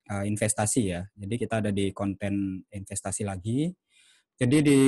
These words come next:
video kali ini kita akan membahas tentang, eh, kinerja reksadana saham ya di awal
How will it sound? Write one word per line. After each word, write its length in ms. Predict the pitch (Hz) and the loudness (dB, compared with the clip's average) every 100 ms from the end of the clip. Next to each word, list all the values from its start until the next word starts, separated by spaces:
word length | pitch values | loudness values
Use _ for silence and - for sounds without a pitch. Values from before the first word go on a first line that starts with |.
| 135 | 6
video 160 | 135 | 6
kali 240 | 131 127 127 | 6 6 6
ini 80 | 151 | 6
kita 160 | 151 | 4
akan 240 | 139 139 127 | 2 4 4
membahas 240 | 110 139 - | 2 0 -2
tentang, 560 | 110 107 139 147 147 147 | -4 0 2 4 2 0
eh, 240 | - 107 107 | -6 -8 -2
kinerja 480 | 123 113 104 127 | 0 0 0 0
reksadana 480 | 117 - 107 107 104 | 0 0 -2 -2 -2
saham 400 | 101 104 139 113 | -2 0 0 0
ya 160 | 95 95 98 | -2 -6 -6
di 80 | |
awal 400 | 98 98 98 101 | -4 -2 0 -2